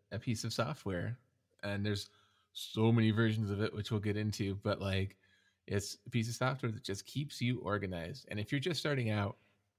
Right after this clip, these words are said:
you might think, like I did when I started out my business and I saw other people being very confused about, like, "Where do I know this person from? I don't remember."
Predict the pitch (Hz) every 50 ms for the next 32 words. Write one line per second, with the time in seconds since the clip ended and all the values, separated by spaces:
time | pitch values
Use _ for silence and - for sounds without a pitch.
0 | _ - 107 113 113 - 131 101 107 - - 107 104 98 - 98 95 92 - 107
1 | 110 104 92 98 90 90 95 92 92 90 - - 92 90 87 90 - - 87 90
2 | 92 98 90 90 92 90 - - 80 87 90 101 - - 87 - - 92 98 95
3 | 95 - - 92 - - 95 95 92 - - 107 98 95 95 90 98 101 98 98
4 | - 101 92 - 98 95 95 98 92 - - - - - - - - - - -
5 | _ - - - - 151 160 165 175 180 175 165 165 170 175 175 - - 180 165
6 | - - 185 165 - - 190 190 185 - - 143 160 165 - 151 160 165 170 160
7 | 147 131 123